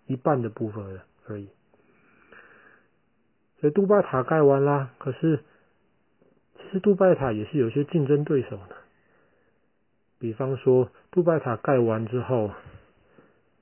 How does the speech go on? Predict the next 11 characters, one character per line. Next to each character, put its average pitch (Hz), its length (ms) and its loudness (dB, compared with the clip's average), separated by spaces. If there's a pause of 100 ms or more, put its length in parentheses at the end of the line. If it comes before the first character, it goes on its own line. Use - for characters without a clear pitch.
(640)
那 120 200 -12
个 104 540 -10 (600)
叫 - 140 -12
什 - 100 -18
么？ 95 80 -16 (800)
沙 160 140 2
烏 175 120 6
地 160 140 2
阿 127 100 0
拉 127 100 -4
伯、 107 160 -12